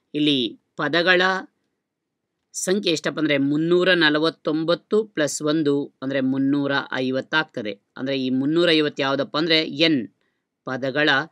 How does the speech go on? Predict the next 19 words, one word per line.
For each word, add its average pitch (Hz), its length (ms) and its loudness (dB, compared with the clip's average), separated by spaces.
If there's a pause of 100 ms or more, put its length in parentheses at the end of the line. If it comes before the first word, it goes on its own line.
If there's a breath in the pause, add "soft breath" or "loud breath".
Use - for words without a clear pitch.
(280)
ಸಂಖ್ಯೆ. 190 420 -2 (1040)
ಈಗ 165 320 0 (520)
ನಮಗೆ 139 180 0
ಗೊತ್ತಾಗಿದೆ, 147 500 0 (260)
ಸೂತ್ರವನ್ನ 147 540 -2
ಮತ್ತೊಮ್ಮೆ 143 520 2 (580)
ಬರ್ಕೊಂಡು 170 560 -2 (340)
ಅದಕ್ಕೆ 135 240 -8
ಸಬ್ಸ್ಟಿಟ್ಯೂಟ್ 135 480 -6
ಮಾಡಿ. 143 260 -2 (880)
ಎಸ್ 131 280 -6
ಎನ್ 165 180 0
is 127 200 -2
equal 127 300 -6 (100)
to 170 100 -2 (1000)
ಎ 127 300 -4
ಒನ್ 156 240 -2 (680)
plus 151 280 -2 (760)
ಎ 127 100 -2